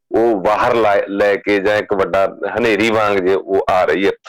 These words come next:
ਜਦ ਕਿ ਦੂਜੇ ਪਾਸੇ ਇਹਦੇ ਉਲਟ ਜਿਹੜੇ ਕਾਂਗਰਸ ਦੇ ਲੀਡਰ ਨੇ, even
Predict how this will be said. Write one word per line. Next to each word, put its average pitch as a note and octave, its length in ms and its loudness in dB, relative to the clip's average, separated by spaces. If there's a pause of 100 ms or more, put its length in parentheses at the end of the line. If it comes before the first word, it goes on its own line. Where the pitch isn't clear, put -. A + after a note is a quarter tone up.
(200)
ਜਦ C#3 180 2
ਕਿ D#3+ 100 0
ਦੂਜੇ B2+ 300 0
ਪਾਸੇ D3+ 460 0
ਇਹਦੇ D3 180 0
ਉਲਟ C3 380 0
ਜਿਹੜੇ C3 380 0
ਕਾਂਗਰਸ A#2+ 500 -2
ਦੇ A#2 200 0
ਲੀਡਰ G#2+ 300 -2
ਨੇ, G#2+ 260 -2
even A#2 220 -2